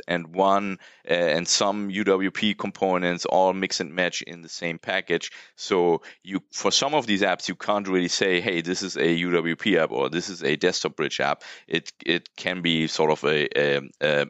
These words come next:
a hybrid, uh, of both. Um, so that, that would be my answer. I know there's also, I think, a collection that the store team put together, uh, that's called something like Powerful Desktop Apps, uh, where they started,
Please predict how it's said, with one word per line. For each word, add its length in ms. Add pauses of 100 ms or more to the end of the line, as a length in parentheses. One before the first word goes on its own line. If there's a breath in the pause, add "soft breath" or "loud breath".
a 220
hybrid, 400 (200)
uh, 220
of 220
both. 340 (720 soft breath)
Um, 360 (140)
so 240
that, 220
that 160
would 120
be 100
my 180
answer. 320 (180 loud breath)
I 100
know 160
there's 220
also, 480
I 60
think, 300
a 180
collection 960
that 220
the 180
store 360
team 320
put 240
together, 640 (400 loud breath)
uh, 600
that's 240
called 280
something 340
like 180 (160)
Powerful 600
Desktop 500
Apps, 480 (140)
uh, 340
where 220
they 120
started, 480